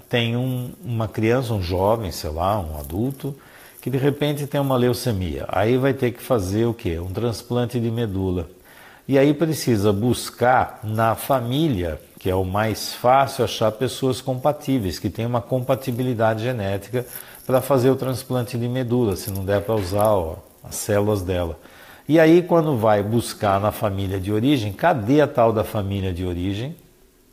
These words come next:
A família escondeu. E agora? Agora vai buscar o doador aonde? Porque não sabe de onde veio a família. "Ah, mas eu fiz pra proteger a criança." Sei, agora ela precisa do transplante de medula.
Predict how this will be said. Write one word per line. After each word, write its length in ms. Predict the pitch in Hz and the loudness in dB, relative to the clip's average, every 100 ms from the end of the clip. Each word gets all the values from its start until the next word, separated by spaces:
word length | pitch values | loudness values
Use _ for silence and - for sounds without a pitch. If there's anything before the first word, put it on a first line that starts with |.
| _ _ - _ _ _ _ _ _ - - _ - | _ _ -20 _ _ _ _ _ _ -20 -20 _ -8
A 80 | 110 | -2
família 380 | 131 131 135 135 | 0 2 2 0
escondeu. 640 | - 143 139 117 113 110 | 0 0 2 4 4 2
E 80 | 190 | 0
agora? 520 | 240 262 139 78 67 - - - - | 2 6 6 6 0 -12 -20 -20 -4
Agora 280 | 127 131 151 | 2 4 6
vai 160 | 139 143 | 6 4
buscar 800 | 135 131 - 123 107 76 - - | 4 -2 2 4 6 4 -2 -6
o 100 | 107 | 0
doador 560 | 110 139 123 131 147 156 | 6 6 6 6 6 6
aonde? 520 | 190 107 90 76 69 - - - - - _ _ _ _ | 4 2 -2 -6 -14 -18 -20 -20 -20 -20 _ _ _ _
Porque 240 | 135 107 127 | 0 2 2
não 140 | 131 | 2
sabe 320 | 131 123 120 | 4 2 4
de 80 | 120 | 0
onde 180 | 123 117 | 2 4
veio 180 | 117 117 | 4 2
a 40 | |
família. 600 | - 107 101 87 76 69 - - - - - | 2 -2 -2 -4 -6 -14 -20 -20 -20 -12 0
"Ah, 160 | 135 | 2
mas 180 | 135 131 | 4 4
eu 120 | 143 | 4
fiz 280 | 143 143 143 | 4 2 2
pra 160 | - 165 | 0 0
proteger 720 | 170 170 170 175 151 160 165 | 2 -2 2 0 2 0 0
a 40 | |
criança." 640 | 165 165 156 131 127 - 123 | 0 0 0 0 -2 -8 -8
Sei, 420 | - 143 90 95 | 0 4 4 2
agora 300 | 95 110 123 | 2 4 4
ela 120 | 131 | 2
precisa 600 | 131 135 123 135 127 139 | 2 -2 0 2 4 2
do 80 | 120 | 2
transplante 580 | 139 127 - 135 123 131 | -2 -2 -2 -4 -2 -2
de 80 | |
medula. 560 | 131 147 131 127 117 | 0 0 2 2 2